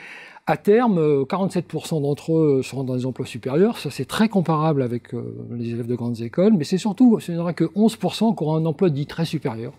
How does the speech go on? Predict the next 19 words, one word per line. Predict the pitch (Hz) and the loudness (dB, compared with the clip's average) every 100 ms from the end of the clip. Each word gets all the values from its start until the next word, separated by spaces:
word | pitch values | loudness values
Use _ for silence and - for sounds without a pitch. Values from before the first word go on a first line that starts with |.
| - | -16
dans | |
les | 113 | -16
classifications | - 113 - 117 123 113 113 | -16 -18 -14 -12 -10 -12 -12
de | |
l'Insee, | 110 110 190 208 - - - - - - - | -10 -4 -2 -4 -8 -18 -16 -16 -18 -18 -10
alors | 123 | -8
que | - | -8
ce | |
sera | 123 - | -6 -4
de | 135 | 0
l'ordre | 143 | 0
de | 139 | 2
vingt | 131 135 | 0 -2
pour | - | -6
cent | - 147 | -8 -10
pour | 123 | -8
les | |
grandes | 117 120 113 | -8 -8 -8
écoles. | - | -12